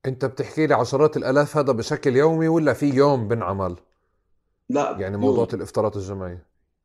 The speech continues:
Speaker 1: باليوم،
Speaker 2: يوم،
Speaker 1: كل
Speaker 2: يوم
Speaker 1: يوم عم
Speaker 2: معين.
Speaker 1: بكون في
Speaker 2: ممكن
Speaker 1: إشي.
Speaker 2: يكون ليل-، يكون يوم، آه، آه، ليلة القدر أو ليلة معينة، بحكم كمان الناس بتحب تعتكف، آه، في،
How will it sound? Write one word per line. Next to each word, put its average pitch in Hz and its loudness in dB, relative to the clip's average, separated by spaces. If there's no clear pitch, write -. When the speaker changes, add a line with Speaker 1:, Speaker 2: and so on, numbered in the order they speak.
Speaker 1:
باليوم، 107 0
Speaker 2:
يوم، 143 2
Speaker 1:
كل 120 0
Speaker 2:
يوم - -
Speaker 1:
يوم 120 2
عم 101 -2
Speaker 2:
معين. 117 -2
Speaker 1:
بكون 110 -4
في 107 -8
Speaker 2:
ممكن 143 -2
Speaker 1:
إشي. 139 -8
Speaker 2:
يكون 147 -4
ليل-، 143 -2
يكون 135 -2
يوم، 127 -4
آه، 78 -10
آه، 95 0
ليلة 120 -2
القدر 107 -4
أو 98 -6
ليلة 117 -4
معينة، 107 -6
بحكم 127 -8
كمان 127 -4
الناس 123 -6
بتحب 120 -14
تعتكف، - -10
آه، 87 -6
في، 87 -12